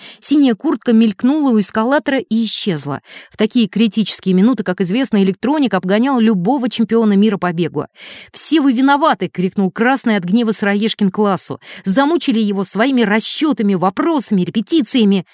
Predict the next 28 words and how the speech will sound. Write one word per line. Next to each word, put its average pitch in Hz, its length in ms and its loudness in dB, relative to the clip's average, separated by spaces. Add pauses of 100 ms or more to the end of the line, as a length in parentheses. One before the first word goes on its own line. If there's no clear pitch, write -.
(120)
Гении 202 420 0
несчастные! 190 760 -2 (240)
Где 214 220 2
теперь 202 260 -2
его 185 200 0
искать?» 170 440 -6 (400)
Внезапная 208 560 0
догадка 196 500 -2
мелькнула 226 540 0
у 175 100 2
него. 156 320 -2 (280)
Он 240 180 4
бросился 226 420 0
к - 80 -12
телефону, 254 460 0
набрал 214 440 0
три 233 160 0
единицы 190 520 0
подряд, 190 420 -2 (260)
номер, 254 420 4
на 262 100 0
который 220 340 -2
всегда 190 500 -2
отзывался 196 540 -2
Электроник. 170 560 -4 (280)
Телефонная 240 500 0
трубка 214 280 -6
молчала. 180 600 -4